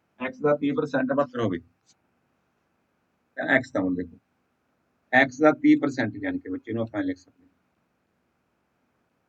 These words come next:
ਕਿੰਨਾ ਗਾ? ਬਹੱਤਰ। ਠੀਕ ਹੈ,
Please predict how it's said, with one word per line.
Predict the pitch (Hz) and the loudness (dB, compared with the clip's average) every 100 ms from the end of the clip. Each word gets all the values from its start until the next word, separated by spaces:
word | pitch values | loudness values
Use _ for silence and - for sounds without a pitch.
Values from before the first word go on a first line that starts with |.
| _ _ | _ _
ਕਿੰਨਾ | 120 120 120 | -6 -2 -2
ਗਾ? | 120 123 - _ _ _ _ _ _ _ _ - | -4 -6 -20 _ _ _ _ _ _ _ _ -12
ਬਹੱਤਰ। | - 104 - - - _ _ _ _ _ _ _ _ _ _ _ _ _ _ _ _ 127 | -8 -8 -8 -16 -16 _ _ _ _ _ _ _ _ _ _ _ _ _ _ _ _ -6
ਠੀਕ | |
ਹੈ, | 127 | -2